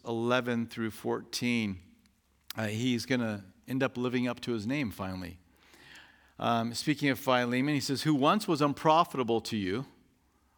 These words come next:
but now is profitable to you and to me. I'm sending him back. You therefore receive him," that is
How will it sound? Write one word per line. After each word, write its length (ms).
but 140
now 280
is 120
profitable 600
to 160
you 360
and 300
to 100
me. 320
I'm 160
sending 360
him 160
back. 340
You 160
therefore 420
receive 480
him," 300
that 160
is 280